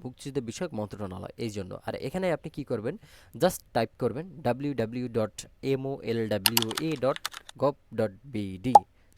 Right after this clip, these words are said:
শেষ। এখান থেকে একটু নিচে আসবেন, নিচে আসার পর দেখুন এখানে নাগরিক ই সেবাসমূহ নামে একটা অপশন পাবেন। এখানে আসার পরে আপনি মানে দুই নম্বর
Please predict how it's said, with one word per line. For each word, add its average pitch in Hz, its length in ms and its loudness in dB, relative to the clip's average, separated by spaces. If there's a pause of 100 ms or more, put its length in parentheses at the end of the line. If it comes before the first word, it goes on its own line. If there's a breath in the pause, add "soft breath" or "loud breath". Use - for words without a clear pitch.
শেষ। - 160 -4 (840 loud breath)
এখান 202 220 4
থেকে 190 180 0 (260)
একটু - 220 -6 (100)
নিচে 135 240 -2
আসবেন, 147 220 -4
নিচে 131 260 -2
আসার 127 220 -2
পর 143 80 0 (120)
দেখুন 110 240 -4
এখানে 110 180 -6 (220)
নাগরিক 123 400 0 (220)
ই - 20 -6 (160)
সেবাসমূহ 110 560 -4
নামে 120 160 -2 (160)
একটা - 260 -8
অপশন - 300 -10
পাবেন। 95 200 0 (600 loud breath)
এখানে 214 280 2
আসার 185 240 2
পরে 156 240 2 (140)
আপনি 123 160 -6 (160)
মানে 120 240 -4
দুই 123 260 -2
নম্বর 135 180 0